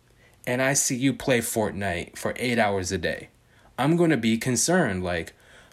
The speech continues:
are you exercising? Are you eating healthy? Are your eyes okay because you've been staring at a screen all day?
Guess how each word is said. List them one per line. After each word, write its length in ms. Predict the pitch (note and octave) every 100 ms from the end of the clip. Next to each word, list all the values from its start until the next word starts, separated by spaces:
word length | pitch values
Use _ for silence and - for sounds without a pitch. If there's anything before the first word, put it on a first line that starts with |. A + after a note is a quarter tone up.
| _ -
are 120 | A2+
you 160 | G#2 -
exercising? 800 | C#3 C#3+ D#3 - C3+ C3 C3 A2
Are 60 |
you 160 | G2+ F#2+
eating 320 | B2+ C#3+ C#3+
healthy? 480 | B2 C3 C3 C3 B2
Are 140 | A2+
your 240 | G2+ G#2 -
eyes 440 | G#2+ A2 B2 C#3+ C#3+
okay 460 | C3+ C3+ C#3+ C#3+
because 360 | C3+ A#2+ A#2 G#2+
you've 80 | G2+
been 140 | G#2
staring 480 | - - G#2 A2+ A2+
at 100 | G#2
a 80 | G2
screen 460 | - - A2 C3+
all 180 | C3 C#3
day? 400 | C3+ C3+ C#3 C#3+